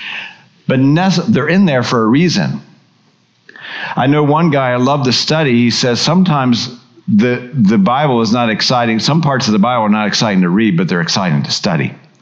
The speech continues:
And the genealogies are that way. When we look in the, in the first book and the first chapter of the New Testament, here's what we see.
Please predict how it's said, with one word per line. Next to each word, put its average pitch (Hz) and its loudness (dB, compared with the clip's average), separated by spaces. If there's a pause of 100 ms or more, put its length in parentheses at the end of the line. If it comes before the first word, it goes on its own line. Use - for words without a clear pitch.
(420)
And 202 2
the 104 2
genealogies 98 0
are 78 0
that 80 -2
way. 69 -2 (640)
When 143 2
we 143 2
look 147 0
in 127 0
the, 117 2
in 117 2
the 110 0
first 151 -2 (600)
book 120 2
and 117 2
the 104 0
first 147 -2
chapter 123 0
of 98 4
the 110 4
New 120 2
Testament, 117 0
here's 110 -2
what 104 0
we 87 2
see. 156 -4